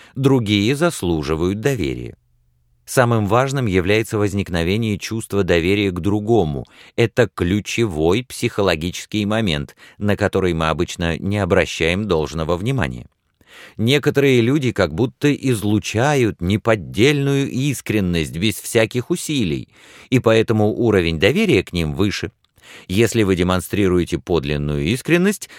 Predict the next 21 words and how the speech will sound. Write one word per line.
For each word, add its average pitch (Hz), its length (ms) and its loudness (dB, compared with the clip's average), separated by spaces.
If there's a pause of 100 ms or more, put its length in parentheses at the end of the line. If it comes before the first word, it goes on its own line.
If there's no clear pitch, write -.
значит, 107 480 0
в - 80 -14
самом 143 540 0
деле 107 360 2
заботитесь 80 880 -2
о 90 140 2
ком-либо, 131 760 0 (240)
будь 120 340 2
то 107 260 4
друг, 107 400 0
родственник, 113 880 0
коллега 90 400 2
по - 120 -4
работе, 78 460 0
клиент, 80 600 -2 (260)
и 139 140 2
тем 82 240 0
самым 101 640 -2 (340)
добиваетесь 101 880 2
гораздо 87 460 2
большего. 64 480 -2